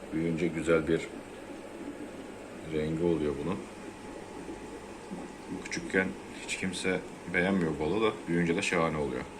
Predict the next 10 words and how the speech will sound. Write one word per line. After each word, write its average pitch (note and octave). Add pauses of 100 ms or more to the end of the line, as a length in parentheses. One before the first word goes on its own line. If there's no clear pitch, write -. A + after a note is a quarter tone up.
(1300)
Dediğim G2
gibi F#2+ (480)
bunları F2+
hobihaneye F2+
ekledik. F2 (1800)
Ama F#2 (180)
geri F#2+
kalan F2
türlerin F2+
hepsini F#2+